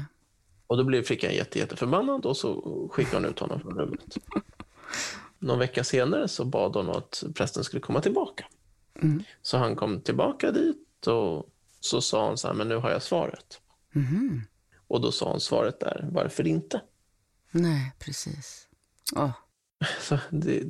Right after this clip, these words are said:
Speaker 1: det ligger väl någonting i det. Så i-, ingen av oss har någon, liksom, det är ingen som har någon större rätt än någon annan. Och så, så här att går det åt helsike så, så gör det det,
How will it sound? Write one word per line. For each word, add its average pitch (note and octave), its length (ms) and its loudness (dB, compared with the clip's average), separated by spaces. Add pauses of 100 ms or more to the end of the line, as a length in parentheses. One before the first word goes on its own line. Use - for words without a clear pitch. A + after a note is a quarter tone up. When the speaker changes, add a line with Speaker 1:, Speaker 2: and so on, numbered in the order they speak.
(180)
Speaker 1:
det C#3 120 0
ligger - 320 0
väl C3 160 2
någonting - 360 -2
i - 60 0
det. - 180 -2
Så - 80 -4
i-, - 260 0
ingen C3 340 2
av C#3 60 2
oss - 260 0
har - 140 0
någon, - 140 0
liksom, - 360 -6 (1080)
det B2 80 2
är B2+ 40 4
ingen C3 180 2
som A#2 200 -2
har - 100 0
någon - 200 -4
större - 360 2
rätt - 200 -8
än - 80 2
någon G#2+ 140 2
annan. A2 560 0
Och - 140 -2
så, - 160 2
så - 120 -2
här - 80 4
att - 240 -4 (1080)
går D3+ 360 2
det E3 60 4
åt D3 100 0
helsike - 640 -2
så, - 260 -2
så - 200 -4
gör C3+ 300 2
det F#3+ 80 0
det, - 140 -6